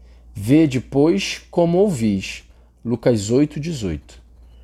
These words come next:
Faz-lhes esta exortação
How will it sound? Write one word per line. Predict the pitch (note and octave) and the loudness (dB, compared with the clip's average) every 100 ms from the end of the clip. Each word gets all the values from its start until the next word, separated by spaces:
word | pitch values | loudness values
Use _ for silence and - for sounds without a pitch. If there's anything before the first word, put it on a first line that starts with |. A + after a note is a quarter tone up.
| - - - - | -20 -20 -20 -20
Faz-lhes | - - D3+ F3+ F#3 E3 D3+ A#2+ | -18 0 2 4 2 2 2 2
esta | C#3 E3+ - D3+ | 2 2 0 2
exortação | C3+ A#2 C3 - G#2+ - C3+ D#3+ | 2 2 -2 -4 -6 -4 -2 -4